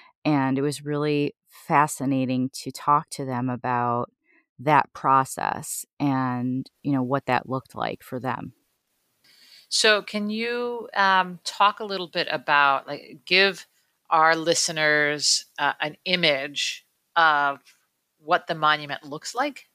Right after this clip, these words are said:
Speaker 1: Mm-hmm. So it's, it's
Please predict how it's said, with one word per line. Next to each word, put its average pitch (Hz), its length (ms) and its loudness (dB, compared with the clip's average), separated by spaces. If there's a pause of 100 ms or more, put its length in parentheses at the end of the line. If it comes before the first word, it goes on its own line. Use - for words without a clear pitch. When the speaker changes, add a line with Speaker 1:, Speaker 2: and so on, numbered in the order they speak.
(540)
Speaker 1:
Mm-hmm. 151 300 -8 (1000)
So 156 580 2 (680)
it's, - 420 0
it's - 400 -6